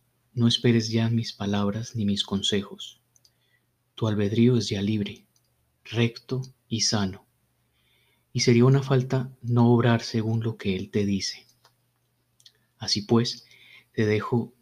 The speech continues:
ya, Señor, de ti mismo". Estamos acercándonos al, al, al, al paraíso terrenal. Y en este momento, las dos figuras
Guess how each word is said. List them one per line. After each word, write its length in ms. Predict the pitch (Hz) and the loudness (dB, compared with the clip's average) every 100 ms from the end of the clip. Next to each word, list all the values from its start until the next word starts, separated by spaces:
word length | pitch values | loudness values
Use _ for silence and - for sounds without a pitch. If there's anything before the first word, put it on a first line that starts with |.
| - | -12
ya, 420 | 127 113 104 - - | -4 -2 -4 -10 -8
Señor, 580 | - 110 104 104 101 | -4 0 0 0 0
de 120 | 101 202 | -2 -6
ti 180 | - | -2
mismo". 420 | 98 92 - 202 - _ _ _ _ _ _ - - - - - _ | 0 0 -4 -10 -18 _ _ _ _ _ _ -20 -20 -20 -20 -20 _
Estamos 540 | - - 127 123 135 - | -8 2 6 6 4 2
acercándonos 880 | 123 110 104 117 104 110 117 110 - | -2 -4 -2 -2 2 4 2 2 -4
al, 340 | 98 87 104 _ _ _ _ _ _ _ _ _ _ _ _ _ _ | -6 -8 -14 _ _ _ _ _ _ _ _ _ _ _ _ _ _
al, 360 | - 107 104 104 | -4 -2 -2 -6
al, 520 | - 107 98 92 98 - | -6 -4 -4 -6 -10 -14
al 140 | 110 | -10
paraíso 480 | - 107 107 98 110 | -6 -2 0 2 2
terrenal. 480 | 107 101 98 98 101 - - - - _ _ _ _ _ _ - - - - - _ _ _ _ _ | 2 0 0 0 -2 -10 -20 -20 -20 _ _ _ _ _ _ -12 -12 -14 -16 -20 _ _ _ _ _
Y 120 | 127 | 6
en 80 | 123 | 8
este 200 | 120 - | 8 8
momento, 760 | 143 117 107 104 123 127 131 - _ _ _ _ _ _ _ _ _ _ _ _ _ | 8 8 6 6 6 6 4 -6 _ _ _ _ _ _ _ _ _ _ _ _ _
las 260 | - 117 110 | 0 2 6
dos 220 | 120 117 | 6 8
figuras 760 | 139 135 127 123 127 - - | 8 10 8 8 4 -2 -8